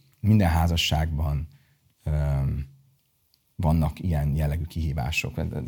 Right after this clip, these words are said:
Ráadásul az élet dinamikus, tehát erről nem is tudja, hogy milyen élethelyzeteket hoz az élet, és az egyik ember, az egyik fél élethelyzetei befolyásolni fogják a másikat is, tehát előre kiszámítani ezt úgysem lehet.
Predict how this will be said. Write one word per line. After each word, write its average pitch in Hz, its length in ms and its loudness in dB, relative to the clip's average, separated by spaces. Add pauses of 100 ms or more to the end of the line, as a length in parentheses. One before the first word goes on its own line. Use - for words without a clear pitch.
Ráadásul 85 480 2
az 90 60 0
élet 95 180 4
dinamikus, 82 480 2
tehát 78 240 0
erről 87 300 2
nem 92 120 4
is 87 100 2
tudja, 87 200 2
hogy 82 80 4
milyen 85 140 4
élethelyzeteket 78 880 -2
hoz 85 260 0
az 78 120 -2
élet, 98 300 0
és - 140 -2
az 90 200 -2
egyik 95 280 0
ember, 85 340 4
az 78 100 -2
egyik 98 180 0
fél 87 240 -2
élethelyzetei 80 640 -2
befolyásolni 78 600 -4
fogják 71 340 -6
a 85 40 -6
másikat - 440 -4
is, 90 100 -6
tehát 80 160 -4
előre 98 280 4
kiszámítani 82 540 -2
ezt 76 140 -4
úgysem 73 340 -4
lehet. 65 320 -6